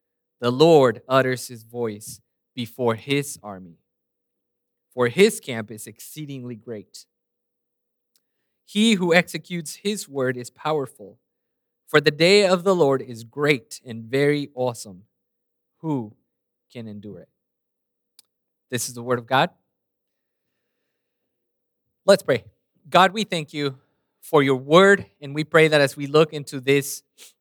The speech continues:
um, deep and somber topic, Lord, that is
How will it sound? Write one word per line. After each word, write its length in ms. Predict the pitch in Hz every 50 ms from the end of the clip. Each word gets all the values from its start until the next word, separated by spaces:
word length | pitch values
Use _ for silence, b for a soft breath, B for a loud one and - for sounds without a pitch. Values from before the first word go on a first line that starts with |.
| _ - -
um, 360 | 139 135 127 120 113 107 110 _ _ _ _ _ _ _ _ _ _ _ _ _ _ _ _ _ _ _ _ _ _ _ _ _ _ _ _ _ _ _ _ _ _ _ _ _ _ _ _ _ _ _ _ _ _ _ _ _ _ _ _ _ _ _ _ _ _ _ _ _ _ _ _ _ _ _ _ _ 127 117
deep 380 | 117 139 156 156 156 147 - _ _ - -
and 180 | 139 131 123
somber 440 | - - - 147 143 143 139 139 135
topic, 720 | 135 - - - 139 135 - _ 123 107 - _ - _ _
Lord, 420 | _ 120 113 107 107 104 101 113 110 _ _ _ _ _ _ _ _ _ _ _ _ _ _ _ _ _ _ _ _ _ _ _ _ _ _ _ _ _ _ _ _ _ _ _ _ _ 131
that 200 | 120 117 - -
is 320 | 120 120 120 117 - -